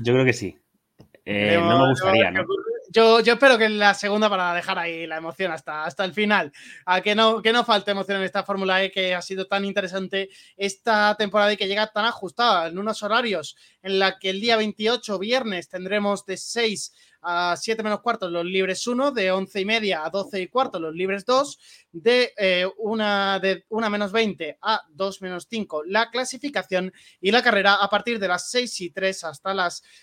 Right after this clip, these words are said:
Speaker 2: siete y media aproximadamente. El domingo tendremos de nuevo carrera con unos, eh, li-, entrenamientos libres tres, de once y media a doce y cuarto, la clasificación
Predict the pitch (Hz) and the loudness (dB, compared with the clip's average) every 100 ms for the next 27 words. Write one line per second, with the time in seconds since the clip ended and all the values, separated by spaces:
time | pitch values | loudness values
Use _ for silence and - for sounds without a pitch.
0 | _ - - 220 226 240 233 214 190 202 | _ -12 -2 0 0 -2 -4 -4 -2 0
1 | 202 185 202 196 - 202 208 185 202 170 | 2 0 -2 -6 -6 -2 -2 0 -2 -6
2 | 135 - _ _ _ 247 277 262 220 208 | -10 -18 _ _ _ 0 2 2 2 2
3 | 214 233 - - 180 175 170 175 175 180 | 2 2 -2 -8 -6 -4 -4 -4 -2 -2
4 | 190 254 220 202 208 - _ _ - 208 | -2 0 2 2 2 -2 _ _ 0 0
5 | 208 - 214 208 196 196 185 - 208 190 | 0 -6 -4 0 0 0 -2 -4 -2 2
6 | 185 185 180 196 185 180 180 190 185 185 | 2 2 0 -2 -2 -4 -4 -4 -2 -4
7 | 180 180 180 - 226 185 - - _ _ | -4 -4 -6 -4 -2 -2 -6 -18 _ _
8 | - 170 185 185 190 202 202 170 160 202 | -10 -2 -2 -2 -4 -2 0 -2 -2 -2
9 | 226 262 240 220 190 185 196 202 202 220 | 0 0 -2 -2 0 0 0 0 2 0
10 | 220 214 202 226 220 220 240 190 | 0 -4 -6 -8 -4 -2 -2 -2